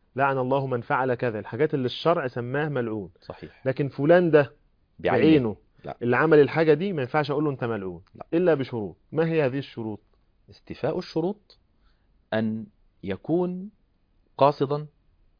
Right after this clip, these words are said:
Speaker 2: آه، لهذا الفعل. وكذلك في الكفر برضو الكلام، النبي صلى الله عليه وسلم قال:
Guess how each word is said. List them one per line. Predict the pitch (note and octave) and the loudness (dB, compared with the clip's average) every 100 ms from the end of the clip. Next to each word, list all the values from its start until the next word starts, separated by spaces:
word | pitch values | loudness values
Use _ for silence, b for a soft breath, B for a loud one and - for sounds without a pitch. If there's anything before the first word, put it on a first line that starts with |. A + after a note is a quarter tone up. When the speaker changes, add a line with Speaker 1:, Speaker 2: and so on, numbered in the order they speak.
| _ _ _ _ - | _ _ _ _ -8
Speaker 2:
آه، | F#2 F#2 F#2 | -4 -4 -4
لهذا | F2+ G#2 B2 B2 A2+ - - | -4 -2 -2 -2 -4 -6 -8
الفعل. | F#2 F2+ F2 F2 - A2+ - - _ _ _ _ _ _ - | -10 -10 -12 -14 0 0 0 -8 _ _ _ _ _ _ -20
وكذلك | - F#2+ D3+ A3+ | -6 0 0 0
في | D3+ | -4
الكفر | - B3 - | -2 0 2
برضو | G#2 G#2+ F2+ | 0 0 -2
الكلام، | - G2+ B2 D#3+ b b | -4 -2 -4 -8 b b
النبي | F2 F2+ | -12 -10
صلى | G#2+ | -10
الله | - A2+ | -2 -2
عليه | |
وسلم | |
قال: | C3 | -2